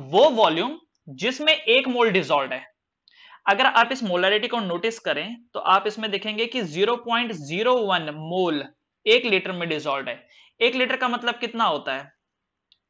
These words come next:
थाउजेंड सेंटीमीटर क्यूब होता है, है ना।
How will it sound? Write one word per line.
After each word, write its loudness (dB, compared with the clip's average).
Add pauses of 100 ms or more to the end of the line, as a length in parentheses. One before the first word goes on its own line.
(120)
थाउजेंड -4
सेंटीमीटर -6
क्यूब -6
होता -4
है, -12 (760)
है -6
ना। -2